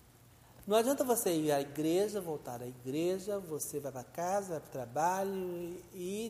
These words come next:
deixa Deus num... Outro dia eu tava orando pela minha, minha sobrinha, e aí eu fa-, eu, eu falei, "Vem cá que eu vou orar por você." Ela tá com problema de pele, umas alergias que deu, e baixa imunidade,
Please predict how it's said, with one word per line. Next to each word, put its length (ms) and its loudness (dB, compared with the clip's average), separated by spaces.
deixa 340 4
Deus 420 2
num... 280 -6
Outro 180 2
dia 80 0
eu 60 0
tava 200 2
orando 220 4
pela 220 -2
minha, 520 -4
minha 120 -6
sobrinha, 540 -2
e 120 -2
aí 140 4
eu 60 0
fa-, 100 -2
eu, 180 0
eu 80 -8
falei, 160 2
"Vem 160 -4
cá 180 2
que 60 -4
eu 60 4
vou 100 2
orar 160 4
por 100 0
você." 320 -2
Ela 120 -2
tá 100 -4
com 100 -8
problema 300 0
de 80 -10
pele, 380 4
umas 300 -6
alergias 640 -4
que 120 -16
deu, 300 -2
e 520 -6
baixa 240 -2
imunidade, 760 0